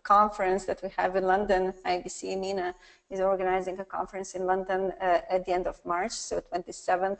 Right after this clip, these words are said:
and twenty-eighth of March. And if you go to I A B C emena dot com, uh, you can, you can still get the early bird until, uh, the end of the month. And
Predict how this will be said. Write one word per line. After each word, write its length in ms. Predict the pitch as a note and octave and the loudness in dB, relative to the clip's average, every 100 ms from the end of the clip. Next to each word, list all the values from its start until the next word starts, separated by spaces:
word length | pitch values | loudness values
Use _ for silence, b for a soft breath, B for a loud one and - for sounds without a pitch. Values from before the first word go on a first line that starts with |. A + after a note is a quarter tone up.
| - | -8
and 140 | F3 | -14
twenty-eighth 840 | - F3 F3 F#3 F3 F#3+ F#3 F#3 - b b - | -12 -14 -10 -6 -4 -2 -2 -2 -10 b b -10
of 180 | E3 - | -10 -2
March. 440 | F3 F3 G#3+ A#3 - F#3+ | 0 2 0 -2 -6 -2
And 160 | F3 - | -2 0
if 260 | F#3 - | -4 -2
you 80 | F#3 | -6
go 220 | F3 F#3+ | 4 4
to 220 | F#3+ F#3+ F3+ | 4 0 2
I 160 | F#3 F#3 G3+ | 6 6 6
A 40 | |
B 120 | F#3 | 0
C 340 | F#3+ - G3 F#3+ | -6 -6 -8 -4
emena 400 | F#3+ G3+ A3 F#3 | 0 2 2 2
dot 240 | F3 E3+ - - | 2 0 -2 -4
com, 320 | F#3 A3+ C4 b b b - | 0 0 -2 b b b 4
uh, 260 | F3+ F3 - | 6 6 4
you 120 | G#3 | -2
can, 440 | G3 - F3 F3 F3+ | -2 -2 -2 -2 -4
you 80 | G3+ | -4
can 140 | - G3 | -2 -2
still 260 | - C4 | 8 8
get 220 | B3+ G3+ | 8 6
the 100 | G3 - | 6 6
early 260 | G#3 G3+ | 8 6
bird 300 | F#3+ F3+ F3+ | 6 4 4
until, 560 | F#3+ F#3+ F#3+ F3+ F#3 G3+ | -2 -2 4 4 2 -4
uh, 200 | F#3 F3 F3+ - | -2 -2 -2 -4
the 60 | |
end 160 | F3 F3 | -4 -4
of 120 | F3 | -6
the 80 | - | -6
month. 260 | E3+ G3 F3 _ G3 | -6 -8 -14 _ -8
And 240 | E3+ | -6